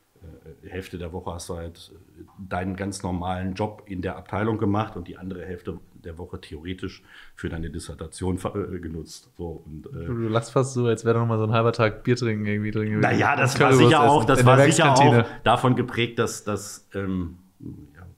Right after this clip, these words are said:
Speaker 1: man würde es wahrscheinlich, äh, überfachliche Erfahrung oder so an der Uni nennen. Also
Speaker 2: <laughs>
Speaker 1: das, das Schöne war, dass es, dass es, äh, ein tolles Doktorandenkolleg, äh, gab, gibt's immer noch,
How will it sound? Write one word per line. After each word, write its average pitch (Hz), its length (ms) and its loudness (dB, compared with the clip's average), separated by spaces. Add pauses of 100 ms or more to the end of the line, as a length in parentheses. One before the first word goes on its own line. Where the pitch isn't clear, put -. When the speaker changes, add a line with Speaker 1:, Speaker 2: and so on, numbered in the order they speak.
(140)
Speaker 1:
man 87 140 -12
würde 92 160 -4
es 90 120 -8
wahrscheinlich, 85 480 -10 (200)
äh, 90 60 -8 (160)
überfachliche 101 680 -2
Erfahrung 92 440 -2
oder 87 180 -8
so 90 140 -6
an 92 120 -2
der 101 100 0
Uni 120 260 2
nennen. 107 220 4
Also 104 220 2 (180)
Speaker 2:
<laughs> - 160 -6
Speaker 1:
das, 101 220 0
das 117 180 -2
Schöne 120 280 6
war, 104 160 2
dass 95 220 -4
es, 90 220 -10
dass 82 220 -12
es, - 180 -14
äh, - 600 -14 (640)
ein 92 140 -14
tolles 101 300 -4
Doktorandenkolleg, 98 1120 -8
äh, 101 100 -8
gab, 98 520 -8
gibt's - 220 -12
immer 104 220 -2
noch, 101 240 -2